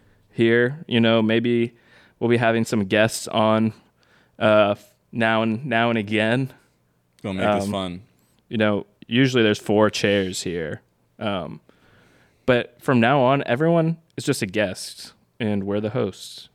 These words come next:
Speaker 1: And, uh,
Speaker 2: Yeah, yeah.
Speaker 1: this is the Josh and Corbin Show. It was nice having you here.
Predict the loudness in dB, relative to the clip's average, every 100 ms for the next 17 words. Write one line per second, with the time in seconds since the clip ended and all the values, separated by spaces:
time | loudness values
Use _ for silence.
0 | _ -12 -8 -6 -4 -4 -6 -6 -8 -10
1 | -10 -10 -8 -4 -2 -2 -4 -2 -2 -2
2 | -2 0 0 0 -4 -20 -16 -2 0 0
3 | 0 0 0 0 0 0 2 0 0